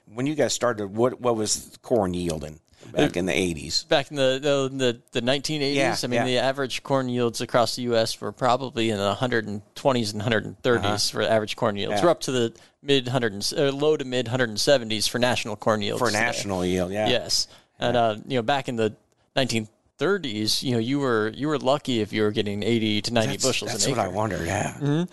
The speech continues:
Speaker 2: And, uh, so it's been really fun to watch those trends, you know, technology and
Speaker 1: Well, that's the thing. Technology with what you're doing and what you guys are doing with your seed, I mean, because acres are getting smaller.
Speaker 2: Mm-hmm.
Speaker 1: So, but the population is growing and people need to, I mean, you're,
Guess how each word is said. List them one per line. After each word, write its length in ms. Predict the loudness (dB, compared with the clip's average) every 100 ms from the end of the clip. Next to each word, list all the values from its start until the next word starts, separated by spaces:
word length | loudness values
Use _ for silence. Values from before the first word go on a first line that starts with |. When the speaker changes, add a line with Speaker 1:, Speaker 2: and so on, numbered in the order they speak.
| -12 _ -6
Speaker 2:
And, 180 | 0
uh, 200 | 2 2 -2 -2
so 140 | 0 0
it's 120 | 0
been 160 | -2
really 180 | 0 0
fun 200 | 2 0
to 40 | 2
watch 240 | 0 0
those 160 | -2 0
trends, 360 | 2 2 2
you 40 | -2
know, 40 |
technology 640 | -2 0 2 0 -2 -2 0
and 160 | 0
Speaker 1:
Well, 100 | 2
that's 160 | 2 2
the 60 |
thing. 240 | 0 -2 -2 -2
Technology 640 | -2 0 2 2 0 -4
with 180 | -6 2
what 160 | 2
you're 80 | 2
doing 300 | 0 0 2
and 80 | 0
what 180 | 0 0
you 60 |
guys 240 | 4 4 4
are 80 | -2
doing 320 | -2 0 0
with 140 | -2
your 100 | -2
seed, 520 | 0 0 2 0 -2 -6 _ _ _ _ _ _ -4
I 80 | 2
mean, 240 | 2 2
because 340 | 0 0 0 0
acres 320 | 0 0 0
are 40 | 2
getting 160 | 0
smaller. 440 | 0 0 0 -2 -6 _ _ _ _ _ -4
Speaker 2:
Mm-hmm. 140 | -4 -4 _ _ _ _
Speaker 1:
So, 360 | -8 -2 0 0
but 200 | -2 -6
the 80 | -4
population 640 | 2 2 2 0 0 0
is 100 | 0 0
growing 280 | 0 2
and 80 | 0
people 280 | 0 -2 0
need 280 | 2 0 -2
to, 200 | -4 0
I 60 | 0
mean, 260 | 2 0
you're, 140 | -2